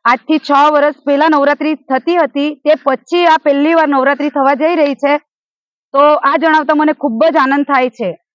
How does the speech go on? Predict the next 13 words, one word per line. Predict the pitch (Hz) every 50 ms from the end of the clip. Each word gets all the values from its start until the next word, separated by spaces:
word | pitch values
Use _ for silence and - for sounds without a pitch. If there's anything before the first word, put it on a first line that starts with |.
| _ -
એની | 262 277 302 349
સાથે | 339 339 302 294 - 311 302 302 330 330 _ _ _ _ -
ઓર્કેસ્ટ્રામાં | - 240 262 269 - 320 339 311 - 294 294 277 285 285 302 320 - _ _ _ -
આપણે | 190 180 - 269 285
પપ્પુભાઈનું | 254 277 254 - - 320 254 311 294 294 294
ઓર્કેસ્ટ્રા | 262 240 247 285 277 - - 294
બી | 262 262 294 311 320 339 _ _ 135 139 127 _ _ _ _ _ _ _ _ _ _ _ _ _ _ _ -
કરેલું | 269 269 285 311 330 311 285
છે, | - 294 277 285
તો | 277 - 285
તમે | 269 285 285 285 302 302
લોકો | 302 277 - 311
આવો, | 302 - - 247 269 285 302 320 330